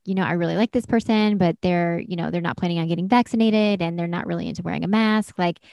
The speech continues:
if it were me, that would be a deal breaker for me. I'd be like, "Eh, you know what?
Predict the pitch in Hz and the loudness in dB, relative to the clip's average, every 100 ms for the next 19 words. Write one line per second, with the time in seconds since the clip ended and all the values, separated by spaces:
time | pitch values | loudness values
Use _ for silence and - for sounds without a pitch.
0 | - - _ _ - - 196 208 196 180 | -20 -20 _ _ -4 0 2 2 2 2
1 | 180 294 403 - 151 170 277 466 359 392 | 2 2 2 0 0 2 4 6 6 6
2 | 427 480 403 240 - 175 175 180 196 190 | 4 2 -2 -2 -4 -2 0 2 2 0
3 | - - 480 605 605 523 440 480 466 480 | -2 -6 -4 -2 -4 0 2 2 2 2